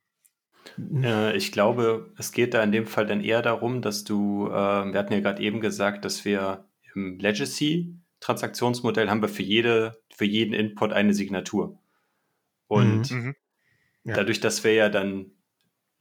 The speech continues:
Speaker 1: auch wieder auf das Problem zurückbezogen, äh, dass wir diese quadratischen Anstieg von der, von den Signaturen und von den, äh, von der Speichergröße und so weiter und so fort, die dann damit einhergeht,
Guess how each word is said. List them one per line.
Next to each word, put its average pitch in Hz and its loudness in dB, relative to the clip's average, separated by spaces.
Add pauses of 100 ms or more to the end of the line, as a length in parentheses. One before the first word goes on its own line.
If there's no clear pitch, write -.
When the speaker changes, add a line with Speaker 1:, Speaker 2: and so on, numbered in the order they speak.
(480)
Speaker 1:
auch 117 0
wieder 107 4
auf 101 -2
das 104 -2
Problem 104 0
zurückbezogen, 104 0
äh, 98 4
dass 95 -4
wir - -2
diese 98 -2
quadratischen 104 2
Anstieg 107 0
von 101 0
der, 95 4
von 101 0
den 101 2
Signaturen 104 0
und 107 0
von 104 -6
den, 95 -2
äh, 95 0
von - -12
der 92 -2
Speichergröße 120 -2
und 104 -2
so 98 -6
weiter 101 0
und 101 -4
so 104 -8
fort, 123 -2 (300)
die 120 0
dann 110 2
damit 113 -2
einhergeht, 127 -2